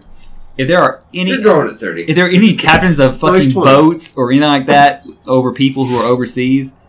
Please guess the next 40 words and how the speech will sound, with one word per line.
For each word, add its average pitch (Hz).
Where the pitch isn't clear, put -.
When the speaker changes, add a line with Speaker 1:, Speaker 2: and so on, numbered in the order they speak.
Speaker 1:
listen, 131
if -
there's 135
an 165
eighteen-year-old 170
person 165
and 113
he's 127
overseas, 151
let 151
him 151
drink. 127
If 110
you 143
want 180
him 185
to 143
take 151
a -
bullet 135
for -
something, 180
let 139
him 160
fucking 143
Speaker 3:
I 113
Speaker 1:
drink. 120
Speaker 3:
mean, 277
you're 330
in 190
international 135
Speaker 2:
If -
you 165
want 185
him 175
to -
Speaker 3:
waters, -
Speaker 2:
take 190
a -
Speaker 3:
right? -